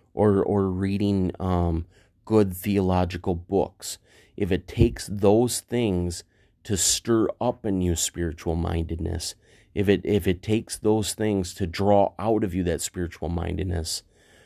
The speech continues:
um, you're in a scary position. You're in a dangerous spot. He compares it to, to water, like a well, you know, because the Lord said that the Spirit would be like living water in us that would just bubble up naturally.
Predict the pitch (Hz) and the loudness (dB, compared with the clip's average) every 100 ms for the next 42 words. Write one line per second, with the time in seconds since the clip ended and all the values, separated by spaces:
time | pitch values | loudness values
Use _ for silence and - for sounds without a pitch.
0 | _ - 98 92 92 95 92 - - 92 | _ 2 4 4 4 4 2 -2 -2 0
1 | 90 90 87 101 - 85 85 82 85 87 | 0 -2 -2 -2 -2 -4 -2 -2 0 0
2 | 87 85 - - 95 98 - - - - | 0 -2 -6 -6 -2 -2 -4 -20 -20 -12
3 | 107 90 104 104 104 98 92 104 95 90 | -12 -2 0 4 2 2 0 2 2 2
4 | 95 85 90 92 110 65 - _ _ - | -4 0 2 4 2 -4 -10 _ _ -8
5 | 87 87 82 92 104 85 - _ _ _ | -2 -2 0 2 2 0 -4 _ _ _
6 | 90 95 87 85 87 92 95 95 85 98 | -2 0 0 -2 -2 2 4 2 0 -2
7 | 87 85 85 - 98 98 87 - 82 85 | -2 -6 -6 -8 -4 -2 -2 -4 -4 -2
8 | 87 90 92 95 92 87 80 85 92 82 | -2 0 0 2 0 0 0 0 0 -2
9 | 73 71 - _ - - _ 87 90 87 | -6 -10 -12 _ -20 -20 _ -4 -2 -2
10 | 87 98 87 92 90 87 90 90 104 - | -2 2 2 2 0 0 0 0 -2 -6
11 | - 67 62 | -8 -8 -10